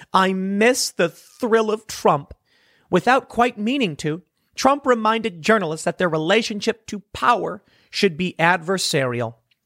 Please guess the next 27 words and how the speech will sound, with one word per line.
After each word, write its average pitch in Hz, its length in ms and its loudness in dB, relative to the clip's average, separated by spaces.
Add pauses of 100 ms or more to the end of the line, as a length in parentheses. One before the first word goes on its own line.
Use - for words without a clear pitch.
(380)
Are 120 60 -6
you 127 100 -2
serious, 175 640 2
dude? 202 340 0
You 170 80 -4
need 175 140 -2
to 147 60 -6
calm 143 340 0
down. 127 400 0
But 117 320 -6
boy, 190 460 2 (380)
does 131 340 0
this 190 340 0
one 151 420 0 (260)
get 143 420 0 (260)
amazing. 143 720 -2 (1000)
This 220 200 2
guy 254 180 4
writes, 214 560 2 (520)
"Covering 294 500 -2
the 254 140 2
administration 196 680 -2
was 170 240 -2 (160)
thrilling 170 440 0
for 156 160 -6
many 165 200 0
journalists 139 580 -4